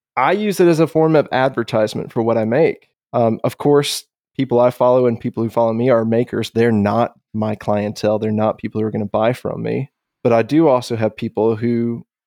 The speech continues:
are looking for things to be made by somebody like me. And when business gets slow,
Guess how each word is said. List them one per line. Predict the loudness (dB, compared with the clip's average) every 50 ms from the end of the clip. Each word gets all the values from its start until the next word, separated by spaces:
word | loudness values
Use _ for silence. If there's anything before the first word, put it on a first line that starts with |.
| -8 -2
are | 0 2 2 2
looking | 2 0 -4 -4 -2 -4 -4 -4
for | -6 -8
things | -6 -4 -4 -4 -4 -8 -10
to | -10
be | -8 -6 -4
made | -4 -4 -4 -4 -6 -6 -6
by | -8 -8 -8
somebody | -8 -8 -6 -6 -4 -6 -6 -6 -4
like | -4 -6 -6 -6 -8
me. | -10 -8 -8 -8 -10 _ _ _ _ _ _ -6 -2
And | 0 0 2 2 0 -2 -4 -8 _ _ _ -4
when | -2 0 0 2
business | 2 2 0 2 2 0 -2 0
gets | 0 -2 -2 -2
slow, | -2 -2 2 2 4 4 4 4 4 2 0 -2 -6